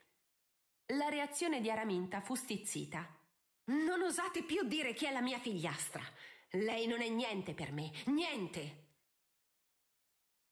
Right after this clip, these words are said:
"Vi chiedo scusa", intervenne Lady Bridgerton con considerevole autocontrollo.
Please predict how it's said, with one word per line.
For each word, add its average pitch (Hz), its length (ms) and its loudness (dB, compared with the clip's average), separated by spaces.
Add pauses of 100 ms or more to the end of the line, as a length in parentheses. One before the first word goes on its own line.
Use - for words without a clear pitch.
(1600)
"Vi 370 240 -2
chiedo 466 340 0
scusa", 185 680 -2 (360)
intervenne 220 720 2
Lady 185 220 2
Bridgerton 180 720 0
con 226 220 2
considerevole 214 760 2
autocontrollo. 151 1160 -2